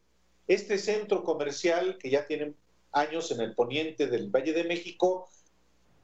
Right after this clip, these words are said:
camino a Toluca, y también otro de sus negocios eh, pues es uno de los accionistas en la construcción de autopistas y en el tramo del tren in-, interurbano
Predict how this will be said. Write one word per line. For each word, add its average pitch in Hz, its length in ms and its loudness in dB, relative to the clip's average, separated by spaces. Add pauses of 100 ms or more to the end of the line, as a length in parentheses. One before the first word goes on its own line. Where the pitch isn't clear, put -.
(240)
camino 170 680 0
a 120 140 0
Toluca, 208 520 0 (260)
y 180 160 -4
también 233 540 0
otro 233 340 0
de 202 80 2
sus 175 220 -10
negocios 202 800 -2 (340)
eh, 123 800 2 (360)
pues 143 180 2
es 226 180 0
uno 226 140 0
de 208 80 2
los 175 180 0
accionistas 196 880 -2 (140)
en 139 120 -2
la 139 140 0
construcción 180 800 -2 (340)
de 123 260 2
autopistas 202 840 -2
y 151 140 0
en 151 100 0
el 147 180 -4
tramo 208 400 0
del 156 300 -2
tren 214 440 -2
in-, 185 240 -2 (120)
interurbano 165 1000 0